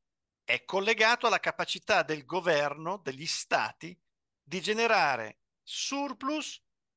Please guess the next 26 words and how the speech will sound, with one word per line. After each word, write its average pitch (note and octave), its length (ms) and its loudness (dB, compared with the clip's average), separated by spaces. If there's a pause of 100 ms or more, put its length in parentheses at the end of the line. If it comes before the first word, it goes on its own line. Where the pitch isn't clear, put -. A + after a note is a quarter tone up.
(100)
oppure G3 360 -2
di C#3 80 -4
mantenere C3+ 500 0
sotto C#3+ 220 -10
controllo F#3 380 2
i A#3 40 -2
deficit F#3 580 -4
in D3 120 -8
maniera F#3+ 300 2
da G#3 100 2
mantenerlo F3+ 560 0
stabile A3+ 640 2
nel G#2 180 -14
tempo. - 320 -18 (840)
Quindi G#3 280 -2
vedete F#3+ 360 4
che D3+ 360 0 (460)
siamo F#3 360 4
arrivati D3+ 680 0 (260)
ad C#3+ 160 -2
un F3+ 120 -4
concetto F#3+ 540 0
nuovo E3+ 640 4 (640)
di C3 220 -8
valore, B2 760 2 (600)
no? C3+ 340 0